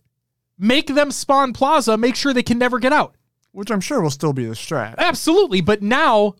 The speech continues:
Speaker 1: without Sniper, it'll make it more difficult to do that, at least in my opinion.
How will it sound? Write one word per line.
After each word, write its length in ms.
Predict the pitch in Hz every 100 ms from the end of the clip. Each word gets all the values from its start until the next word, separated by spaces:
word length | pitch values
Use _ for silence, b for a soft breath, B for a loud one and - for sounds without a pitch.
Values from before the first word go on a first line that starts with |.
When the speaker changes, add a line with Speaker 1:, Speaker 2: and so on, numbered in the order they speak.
| _
Speaker 1:
without 420 | 180 214 233 220
Sniper, 640 | - 247 294 - 151 156 -
it'll 180 | 208 220
make 200 | 214 247
it 100 | 226
more 160 | 208 208
difficult 460 | 226 220 233 202 -
to 80 |
do 200 | 156 220 185
that, 180 | 120
at 80 | 147
least 180 | 220 -
in 60 | 196
my 120 | 180
opinion. 360 | 156 175 113